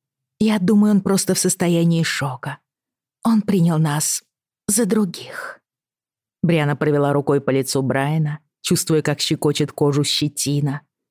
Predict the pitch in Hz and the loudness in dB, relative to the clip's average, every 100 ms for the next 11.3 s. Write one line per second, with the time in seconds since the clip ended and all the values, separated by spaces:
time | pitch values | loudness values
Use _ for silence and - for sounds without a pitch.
0 | _ 226 233 - 233 202 175 131 151 175 | _ 0 0 0 0 2 2 2 0 0
1 | 165 165 165 _ - 175 - 160 - 147 | -2 -4 -6 _ -4 -2 0 -2 0 -2
2 | - 139 - 139 135 135 139 139 139 127 | -2 -2 0 0 0 0 0 0 0 -2
3 | 120 117 - - _ _ _ _ _ _ | -4 -6 -10 -10 _ _ _ _ _ _
4 | 185 170 175 170 165 151 151 - 160 151 | 2 4 2 2 2 2 0 -2 0 0
5 | 123 151 147 147 143 - 143 139 135 135 | 2 2 2 0 -2 -2 -4 0 2 2
6 | 135 147 131 123 - - 127 - _ _ | 2 2 0 -2 -8 -8 -8 -10 _ _
7 | _ - 277 165 131 143 147 143 - 147 | _ -4 0 0 2 2 2 0 0 -2
8 | 143 135 135 - - 151 131 120 120 _ | 0 0 -2 -2 -2 -2 -2 -6 -8 _
9 | _ _ _ _ _ _ _ _ _ - | _ _ _ _ _ _ _ _ _ -6
10 | - - 233 - 220 220 220 220 214 214 | -6 -2 -4 -2 0 0 2 4 4 2
11 | 202 220 208 | 0 -4 -4